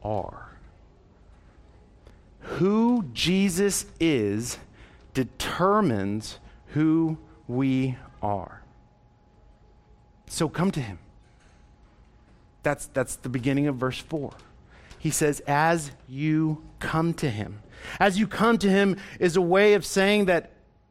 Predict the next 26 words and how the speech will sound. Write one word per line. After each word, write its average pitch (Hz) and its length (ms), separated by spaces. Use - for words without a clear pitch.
it's - 140
a 131 40
process. - 760
It 190 160
is 190 320
a 170 140
process. - 840
You 214 100
see, 247 180
for 226 300
some 311 420
of 190 140
you, 170 260
if 180 160
you 214 180
look 214 360
back 220 340
at, 185 220
at, 175 420
uh, - 40
your 190 200
walk 185 540
with 202 160
the 190 100
Lord, 214 460
maybe 220 600